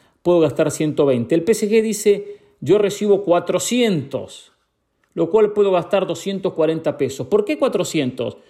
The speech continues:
Y porque Qatar, eh, Airways me está pagando tanto. Porque Qatar tanto me está pagando tanto. Claro,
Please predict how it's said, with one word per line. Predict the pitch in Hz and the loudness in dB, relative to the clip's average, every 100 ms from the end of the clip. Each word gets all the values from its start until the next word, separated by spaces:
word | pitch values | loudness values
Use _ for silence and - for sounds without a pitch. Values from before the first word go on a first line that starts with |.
| _ _ | _ _
Y | 196 180 | -6 -2
porque | 170 - 170 | -2 0 0
Qatar, | 180 175 247 226 - - | 0 0 0 0 -4 -4
eh, | 156 156 - | -2 -2 0
Airways | 233 240 208 139 127 - - | 0 2 2 0 -4 -12 -6
me | 156 | -4
está | 208 196 | -2 -2
pagando | 170 208 220 196 - | -2 -2 0 0 0
tanto. | 165 127 120 110 95 - _ _ _ - | 0 0 -4 -8 -12 -14 _ _ _ -2
Porque | 180 170 185 | -2 2 0
Qatar | 180 180 240 240 226 | 2 0 2 0 0
tanto | 254 254 214 | -2 0 0
me | 180 | 0
está | 180 190 | 0 0
pagando | 185 190 180 | 0 0 0
tanto. | 147 131 120 127 120 | 0 -2 -4 -6 0
Claro, | 233 214 127 113 | 0 2 0 -2